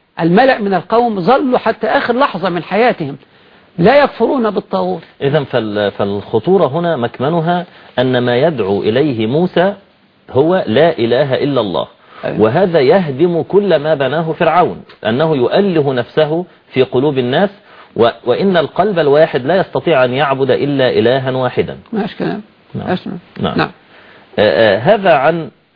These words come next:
Speaker 2: آه، قوة هذه الفئة ومكمن خطرها، أنها، يعني، زي ما بنقول انقلاب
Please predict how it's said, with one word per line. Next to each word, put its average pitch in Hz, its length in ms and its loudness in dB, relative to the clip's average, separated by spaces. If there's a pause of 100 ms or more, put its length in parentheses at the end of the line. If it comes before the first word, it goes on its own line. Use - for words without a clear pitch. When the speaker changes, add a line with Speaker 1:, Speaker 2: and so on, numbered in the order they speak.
Speaker 2:
آه، 101 300 2
قوة 143 380 2 (440)
هذه 123 640 -2
الفئة 131 380 0 (360)
ومكمن 120 600 0
خطرها، 98 440 -4 (420)
أنها، 151 640 0 (280)
يعني، 107 420 0
زي 135 160 2
ما 131 100 0
بنقول 123 480 0
انقلاب 117 400 0